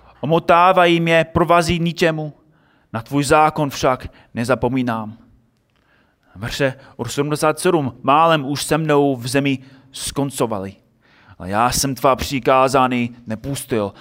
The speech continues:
A můžeme pokračovat, pokračovat a vidíme, že, že byli víc a víc zlí, byli víc a víc proti němu. Připravili pasty, chtěli ho zabít. Ale ten Pán obrátil k Božímu slovu.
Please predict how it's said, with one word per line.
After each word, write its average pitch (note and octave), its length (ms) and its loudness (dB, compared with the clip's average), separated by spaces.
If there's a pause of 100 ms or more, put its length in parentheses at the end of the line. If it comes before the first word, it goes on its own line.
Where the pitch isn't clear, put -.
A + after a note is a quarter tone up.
A C#3 180 2
můžeme E3 280 0
pokračovat, F3+ 680 2
pokračovat F#3+ 520 2
a D#3 80 0
vidíme, F3+ 300 0
že, D#3+ 160 0 (260)
že D#3 100 2
byli F3+ 180 2
víc G#3+ 360 2 (120)
a D#3 60 0
víc G#3+ 420 2
zlí, G#3 340 2
byli F3+ 200 2
víc G3+ 320 2
a F3 60 4
víc G3 200 -2
proti G3+ 340 0
němu. G3 320 0 (140)
Připravili G3+ 680 2
pasty, G3 560 -2 (380)
chtěli G3 260 4
ho F#3+ 140 4
zabít. F#3+ 420 2 (1800)
Ale C3+ 160 -10
ten D3+ 220 -6
Pán D3 420 -4 (1000)
obrátil A2+ 560 -8
k - 80 -20
Božímu A2 380 -10
slovu. G2 360 -16